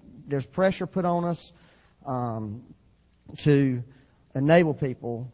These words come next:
to, um, you know, for the thing that's in them to come out. And sometimes it takes pressure. So there's two things for you as a Christian to know that you're being led by the Spirit. And so we're gonna go on for the,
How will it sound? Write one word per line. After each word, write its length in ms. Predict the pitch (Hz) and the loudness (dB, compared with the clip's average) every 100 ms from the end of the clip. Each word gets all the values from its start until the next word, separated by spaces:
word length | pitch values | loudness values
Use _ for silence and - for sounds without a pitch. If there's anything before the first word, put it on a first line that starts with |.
| _ - | _ -2
to, 380 | 147 139 127 123 - _ _ _ _ - | 2 2 0 -6 -14 _ _ _ _ -12
um, 540 | 131 113 113 104 107 113 - _ _ 349 277 _ _ _ _ _ 143 | -6 -4 -4 -8 -12 -16 -20 _ _ _ -20 _ _ _ _ _ -6
you 100 | 139 | -4
know, 140 | 123 | -4
for 180 | - 123 | -4 -6
the 120 | 120 | -4
thing 200 | 151 147 | 0 0
that's 140 | 139 - | 0 0
in 200 | 160 147 | 0 0
them 200 | 127 117 | -2 -4
to 60 | |
come 220 | - 135 123 | -4 -4 -4
out. 260 | 113 85 | -6 -6
And 80 | 117 | -8
sometimes 380 | 147 143 147 135 | -6 -4 -2 -4
it 80 | - | -6
takes 240 | 135 117 | -6 -6
pressure. 520 | - 143 123 - 113 113 _ _ _ _ | -4 -4 -4 -10 -18 -20 _ _ _ _
So 340 | 139 117 90 - - | -2 0 -2 -10 -2
there's 200 | 151 151 | -2 2
two 200 | 220 254 | 2 4
things 500 | 247 196 190 160 - - - - - _ - _ - | 4 4 2 -4 -8 -20 -20 -20 -20 _ -20 _ -2
for 60 | |
you 460 | 147 175 160 143 147 - _ - | 2 4 2 0 -4 -14 _ -8
as 140 | 131 | -6
a 40 | 135 | 0
Christian 460 | 196 190 - 147 139 | 2 2 2 -6 -4
to 80 | |
know 260 | 147 175 151 | 0 2 2
that 120 | 135 | 0
you're 120 | 143 | -2
being 300 | 139 147 143 | 0 0 0
led 380 | 147 151 143 135 | 2 4 4 2
by 120 | 135 | 0
the 60 | 131 | -2
Spirit. 420 | - 160 127 110 - | -4 -2 -2 -4 -8
And 260 | 127 127 - _ | -8 -8 -16 _
so 180 | - 147 | -8 -6
we're 80 | 143 | -2
gonna 220 | 156 131 - | -2 -4 -4
go 200 | 151 156 | 0 4
on 220 | 185 170 | 4 2
for 120 | 156 | 0
the, 80 | 143 | -4